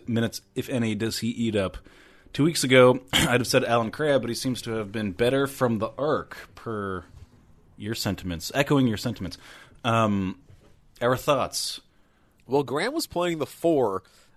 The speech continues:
Speaker 2: at times to start the season. I don't know if people remember that, and that was nuts,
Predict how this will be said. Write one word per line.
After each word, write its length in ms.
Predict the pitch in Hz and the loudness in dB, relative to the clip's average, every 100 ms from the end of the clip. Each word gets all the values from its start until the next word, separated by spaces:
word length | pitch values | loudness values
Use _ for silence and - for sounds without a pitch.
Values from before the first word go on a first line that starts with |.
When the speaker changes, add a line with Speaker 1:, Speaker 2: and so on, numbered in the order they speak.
| - | 0
Speaker 2:
at 160 | 135 - | 0 2
times 600 | 143 123 110 101 - - - | 2 2 2 -4 -12 -16 -12
to 100 | 123 | -8
start 300 | - 147 135 | -4 -2 -2
the 80 | 117 | -6
season. 280 | - 120 113 | -8 -8 -6
I 40 | |
don't 60 | 170 | -6
know 40 | |
if 60 | 185 | -6
people 200 | 175 139 | -8 -8
remember 360 | 117 120 110 | -6 -6 -4
that, 220 | 98 85 95 | -4 -4 -4
and 80 | 123 | -2
that 80 | |
was 180 | 151 120 | -2 -4
nuts, 500 | 113 120 120 - - | -8 -4 -4 -4 -18